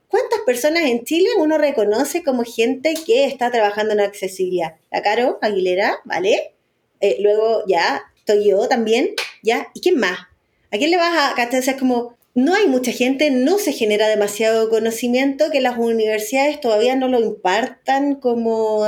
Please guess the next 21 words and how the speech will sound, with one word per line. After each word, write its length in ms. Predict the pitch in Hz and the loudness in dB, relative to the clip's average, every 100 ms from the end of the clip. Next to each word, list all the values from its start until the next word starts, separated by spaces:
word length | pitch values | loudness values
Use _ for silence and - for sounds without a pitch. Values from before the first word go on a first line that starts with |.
| 208 | 0
desde 400 | 214 214 214 208 | 0 0 2 4
el 160 | 202 | 2
pregrado. 720 | 202 196 196 214 247 294 370 415 - - _ | 2 2 2 2 2 2 0 -4 -12 -20 _
En 80 | 240 | -4
realidad 320 | 262 254 285 | -2 2 0
tiene 220 | 330 339 285 | 2 0 2
que 120 | 262 | 2
ver 220 | 285 330 | 2 0
con, 300 | 285 277 - - | -2 -2 -6 -2
con, 220 | 240 - | -2 0
con 140 | 233 | 0
la 80 | 220 | 0
falta 420 | 214 262 277 302 | 2 -2 0 0
de, 360 | 269 247 240 - _ _ _ _ _ _ | 2 2 0 -4 _ _ _ _ _ _
de, 200 | - 226 | -2 2
de, 160 | 233 240 | 2 0
de 120 | 190 220 | 0 0
profesionales 1120 | 220 220 220 - 190 185 202 339 - 311 - _ - | 0 -2 -2 0 2 2 2 2 2 0 -4 _ -4
capacitados 1160 | 214 233 247 220 - 175 202 359 480 539 - _ _ - | -2 -2 -4 -6 -4 -2 0 0 0 -2 -10 _ _ -4
para 180 | 277 285 | 0 2
enseñar. 440 | 285 277 220 294 | 0 0 0 0